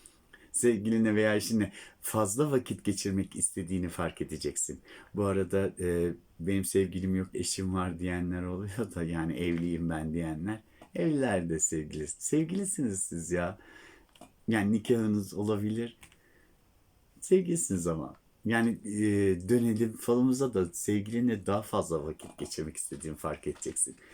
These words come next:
Birlikte bir yerlere gitmek ve zaman geçirmek için en son, e, ne zaman birlikte hareket ettiğinizi düşüneceksin.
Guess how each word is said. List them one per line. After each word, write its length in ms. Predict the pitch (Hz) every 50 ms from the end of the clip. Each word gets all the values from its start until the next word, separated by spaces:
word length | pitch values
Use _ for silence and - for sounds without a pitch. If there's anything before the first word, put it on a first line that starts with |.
| - - - - -
Birlikte 420 | - 107 104 101 - - 113 98 90
bir 100 | 98 95
yerlere 500 | 92 92 92 90 90 87 87 87 85 90
gitmek 580 | 85 82 92 87 - - 87 87 82 85 - - - - - - -
ve 140 | 90 82 - - - -
zaman 400 | - - 98 92 98 120 127 131
geçirmek 420 | 113 107 95 - - 95 92 87 82
için 300 | - - 104 104 104 - -
en 140 | 110 135 139
son, 360 | 131 - 123 123 120 123 - - - - - - -
e, 280 | - 95 98 101 101 110
ne 100 | 127 135
zaman 300 | 139 147 139 123 117 110
birlikte 420 | 110 104 95 95 95 - - 113
hareket 840 | 101 85 92 104 101 101 95 - - 104 - - - - - - - _ _ -
ettiğinizi 840 | 95 - - _ - - 101 90 92 92 87 80 87 92 85 82 - - _ _ _ - _ _ - - - 95
düşüneceksin. 840 | 95 - - 98 92 92 90 85 104 113 113 - - - 69 65